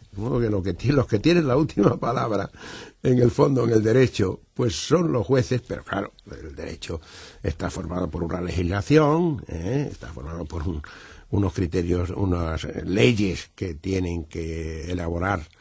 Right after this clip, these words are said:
el Congreso y el Senado, los cuer-, los órganos legislativos. En el mundo del derecho, pues hay infinidad, diríamos,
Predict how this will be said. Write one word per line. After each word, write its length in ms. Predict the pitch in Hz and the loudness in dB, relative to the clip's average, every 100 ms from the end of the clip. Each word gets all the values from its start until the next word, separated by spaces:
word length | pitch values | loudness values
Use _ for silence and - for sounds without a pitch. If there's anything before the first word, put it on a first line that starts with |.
| _ - _ - | _ -20 _ -10
el 140 | 87 | -8
Congreso 400 | 87 87 107 - | -6 -2 -2 -2
y 80 | 82 | -6
el 80 | 80 | -6
Senado, 600 | - 107 123 107 151 147 | -6 -2 0 0 -2 -2
los 180 | 107 85 | -6 -8
cuer-, 240 | - 87 - | -10 -12 -10
los 180 | 87 82 | -8 -8
órganos 560 | 76 76 85 78 73 73 | -8 -8 -8 -8 -10 -10
legislativos. 800 | 78 82 117 160 165 151 170 - - - - - _ | -6 -4 0 4 4 4 2 0 -14 -20 -20 -20 _
En 200 | 127 127 | 0 4
el 120 | 123 | 6
mundo 420 | 143 190 139 139 | 6 6 6 6
del 140 | 139 147 | 6 6
derecho, 380 | 147 127 - 117 | 4 2 2 0
pues 280 | 117 117 90 | 0 -2 -4
hay 320 | 104 113 113 - | -2 2 2 4
infinidad, 720 | 151 156 - 107 90 90 85 _ - | 6 6 4 2 2 -2 -6 _ -12
diríamos, 800 | 92 92 98 101 90 87 87 | -4 -2 0 0 -2 -4 -8